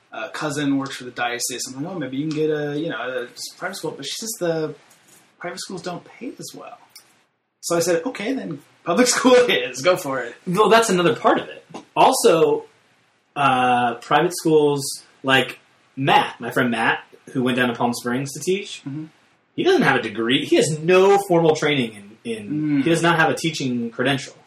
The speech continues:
Speaker 1: Right.
Speaker 2: Yet, hey, here's math class, start teaching. So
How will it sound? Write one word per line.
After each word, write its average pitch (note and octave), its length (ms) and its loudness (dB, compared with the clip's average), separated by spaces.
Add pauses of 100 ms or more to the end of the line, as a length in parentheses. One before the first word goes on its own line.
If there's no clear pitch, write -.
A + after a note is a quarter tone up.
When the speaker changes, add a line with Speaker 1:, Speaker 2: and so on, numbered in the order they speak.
(120)
Speaker 1:
Right. A2+ 280 -8 (360)
Speaker 2:
Yet, B2 360 0 (220)
hey, - 380 0 (120)
here's D3+ 180 0
math D3 280 0
class, D3+ 320 2 (200)
start - 240 -8
teaching. A#2 240 -12 (680)
So F3+ 480 4